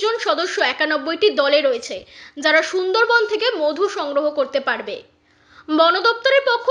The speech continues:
থেকে যে সমস্ত মৌলেরা সুন্দরবনে মধু সংগ্রহ করতে যাচ্ছেন, তাদের বিএলসি মাস্ক, স্যানিটাইজার, গ্লাভস এবং দু লক্ষ টাকার জীবন বীমা প্রদান করা হয়েছে। এবছর সংগ্রহের লক্ষ্যমাত্রা দশ মেট্রিক টন মধু।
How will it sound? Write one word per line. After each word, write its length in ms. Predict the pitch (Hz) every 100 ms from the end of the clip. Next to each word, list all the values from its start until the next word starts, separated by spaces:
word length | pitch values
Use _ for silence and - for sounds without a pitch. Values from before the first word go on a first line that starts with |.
| 523
থেকে 180 | 427 523
যে 80 | 330
সমস্ত 340 | 302 294 294 294 302
মৌলেরা 440 | 311 339 440 320 - - - -
সুন্দরবনে 580 | - 359 359 370 392 403 330
মধু 220 | 311 466
সংগ্রহ 380 | 480 440 415 427 440
করতে 280 | 440 427 427
যাচ্ছেন, 420 | 392 381 427 508 - - - -
তাদের 260 | 330 339 320
বিএলসি 480 | 302 320 320 359 311
মাস্ক, 340 | 302 440 - - - -
স্যানিটাইজার, 680 | - 311 330 370 370 403 427 415
গ্লাভস 340 | 302 320 - - _
এবং 200 | 320 330 392 262
দু 120 | 339
লক্ষ 260 | 359 427 - 466
টাকার 280 | 440 466 359
জীবন 340 | - 330 403 453
বীমা 240 | 440 320 349
প্রদান 300 | 302 285 277
করা 220 | 277 269
হয়েছে। 420 | 269 269 254 - - - _ _ _ _ _ _ -
এবছর 460 | 330 339 381 539 539
সংগ্রহের 480 | 427 339 349 370 415 349
লক্ষ্যমাত্রা 680 | 311 320 466 440 370 - 262 - - - 294
দশ 240 | 330 392 -
মেট্রিক 360 | 403 392 427 427
টন 180 | 403 381 392
মধু। 320 | 285 240